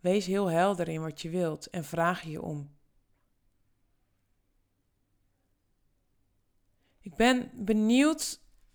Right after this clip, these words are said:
wat er uit is gekomen uit deze hele korte,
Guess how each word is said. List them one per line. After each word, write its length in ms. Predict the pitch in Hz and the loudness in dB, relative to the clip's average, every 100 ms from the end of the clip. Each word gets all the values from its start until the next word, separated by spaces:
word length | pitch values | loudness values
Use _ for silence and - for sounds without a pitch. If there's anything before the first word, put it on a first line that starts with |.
| _ _ _ | _ _ _
wat 340 | 196 214 247 240 | 4 6 8 6
er 180 | 214 | 2
uit 260 | - 208 233 | 8 8 6
is 120 | 175 | -2
gekomen 460 | - - 151 147 151 | -4 -2 0 0 0
uit 240 | 160 165 | 0 0
deze 320 | 170 156 156 | 0 0 0
hele 600 | 151 160 220 240 220 196 - | -2 0 2 2 0 -4 -2
korte, 640 | 240 262 262 202 180 | 2 2 2 0 0